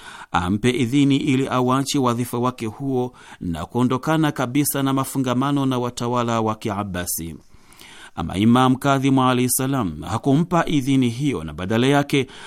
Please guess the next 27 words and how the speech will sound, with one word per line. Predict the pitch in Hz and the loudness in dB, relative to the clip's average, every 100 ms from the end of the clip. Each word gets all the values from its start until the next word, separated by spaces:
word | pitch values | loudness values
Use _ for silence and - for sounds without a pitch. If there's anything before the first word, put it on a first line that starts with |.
| - | -12
alimwambia | - 87 85 107 131 139 | -8 -4 -2 0 2 2
kwamba | 135 175 170 87 - - - - | 2 0 2 -2 -6 -18 -20 -12
Mwenyezi | 87 87 110 117 | -6 0 0 2
Mungu | 135 151 165 151 - | 2 4 4 2 0
amewaweka | 143 147 143 135 156 151 151 | 0 2 2 2 0 0 -2
mawali | 139 139 135 131 135 | 0 2 0 0 0
wake | 131 143 - 135 127 | 0 -2 0 0 0
kati | 127 135 143 156 | -2 -4 -2 -2
ya | |
watawala | 135 131 135 127 123 120 | -2 -2 -2 -2 0 2
waovu, | 117 - 139 90 78 - - - - | 0 0 -2 -2 -10 -12 -20 -20 -10
ili | 87 87 | -6 -4
kwa | 87 123 | 0 2
njia | 113 135 | 2 0
hiyo | 127 131 147 143 | -2 0 2 2
waweze | 127 131 139 123 139 127 | 2 2 0 0 0 0
kuwaunga | 139 127 127 123 | 0 0 0 0
mkono | 117 110 131 123 120 | -4 -4 -2 0 2
waja | 117 117 | 0 -2
wake | 110 101 - | -2 -4 -6
wema. | 90 85 82 85 - - - - - - | -8 -8 -8 -10 -14 -20 -20 -20 -20 -2
Huenda | 135 143 226 220 | 6 6 6 4
Mwenyezi | 151 127 117 117 | 4 4 2 0
Mungu | 113 156 160 120 | 0 0 -2 -4
kwa | 90 - | -8 -6
kupitia | 101 123 120 151 135 | -6 -6 -2 0 0
kwako | 170 156 160 139 | 0 -2 0 -2